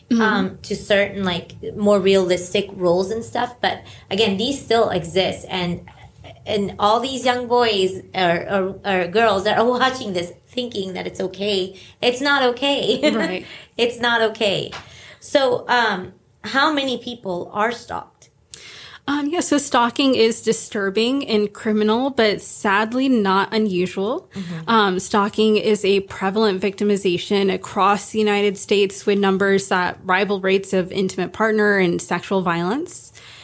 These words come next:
Speaker 1: And it's estimated that one in three women and one in six men will experience stalking in their lifetimes. Um, and
Speaker 2: Wow.
Speaker 1: that thirteen point five million people are stalked every year. Um, so even though these numbers are staggering,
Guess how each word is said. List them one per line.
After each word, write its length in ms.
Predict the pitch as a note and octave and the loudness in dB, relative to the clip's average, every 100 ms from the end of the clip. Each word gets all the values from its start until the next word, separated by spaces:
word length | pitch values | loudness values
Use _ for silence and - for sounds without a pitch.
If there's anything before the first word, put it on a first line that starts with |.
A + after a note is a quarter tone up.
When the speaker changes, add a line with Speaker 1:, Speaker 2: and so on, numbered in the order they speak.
| - - | -8 0
Speaker 1:
And 80 | |
it's 160 | A#3 A3+ | 2 2
estimated 540 | G#3+ G#3+ A3+ A3+ G#3+ | 0 0 2 4 4
that 260 | G3+ F3 F3+ | 4 2 0
one 420 | F#3+ G#3 G#3 B3+ | 0 4 4 4
in 240 | C4+ A3+ G#3+ | 0 -2 -2
three 440 | - G3+ G#3+ A#3+ | -4 0 0 0
women 540 | G#3+ F#3+ F3+ F3 F3 F3+ | 2 2 2 2 0 0
and 320 | G#3 F#3+ F3 | 0 0 0
one 240 | F#3+ G3+ | 2 4
in 120 | G3 | 4
six 380 | F#3+ G#3 F#3+ - | 2 0 0 0
men 240 | F#3 F3 F3 | 0 0 0
will 100 | F3+ | -2
experience 580 | - - G3 F#3+ F#3+ F#3+ | -4 -4 0 2 2 0
stalking 400 | F#3 F3 - F3 | -2 -2 -2 -2
in 80 | E3+ | 0
their 140 | E3+ | -2
lifetimes. 800 | D#3+ E3+ - - G2 - - - - - - - | -4 -8 -12 -12 -10 -10 -10 -12 -16 -20 -18 -2
Um, 240 | G#3+ G3 | 0 2
and 180 | - G3+ | 2 2
Speaker 2:
Wow. 60 | G3+ | 2
Speaker 1:
that 280 | F#3 D3 - _ - | 0 -2 -12 _ 0
thirteen 520 | A#3 A3 - A3+ G#3+ | 2 2 2 2 2
point 240 | G#3 G3 - | 0 -4 -2
five 440 | G3+ G3 F#3 F#3 | 0 2 2 0
million 520 | G3 G3+ G3+ G3+ G3+ | 2 4 4 4 2
people 320 | F#3+ F#3 F3+ | 0 -4 -2
are 100 | F3+ | -2
stalked 460 | F#3 - F3 E3+ - - | -4 -2 -2 -2 -6 -6
every 260 | F#3 F3 E3 | -4 -2 -2
year. 380 | E3+ - - _ - _ _ - | -4 -6 -12 _ -20 _ _ -8
Um, 260 | G#3+ G#3 G#3 | -6 -6 -4
so 120 | - | -2
even 380 | F#3+ A#3+ B3 A#3+ | 0 2 4 4
though 160 | B3 | 2
these 260 | A3 A3+ G#3+ | 2 0 2
numbers 420 | G3+ G3 G#3 G#3+ | 0 2 2 2
are 120 | G3+ | -2
staggering, 760 | G3 - F3 F#3 G#3+ A#3+ D4+ | -2 -2 -2 -2 -2 -2 -2